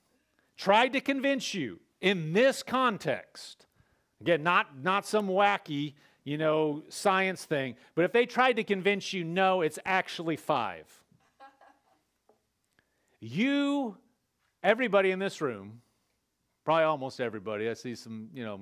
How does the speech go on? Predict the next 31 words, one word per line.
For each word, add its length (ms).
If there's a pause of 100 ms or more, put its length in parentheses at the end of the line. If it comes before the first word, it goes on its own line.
young, 360 (180)
they 140
may 120
not 220
be 220
quite 320
as 100
convinced, 420
but 240 (240)
majority 800
of 180
you 300 (960)
have 220
lived 200
long 280
enough 320 (840)
that 200
if 100
somebody 460
were 160
actually 460
trying 240
to 80
convince 500
you 240
that 180
two 160
plus 240
two 300
was 180
anything 560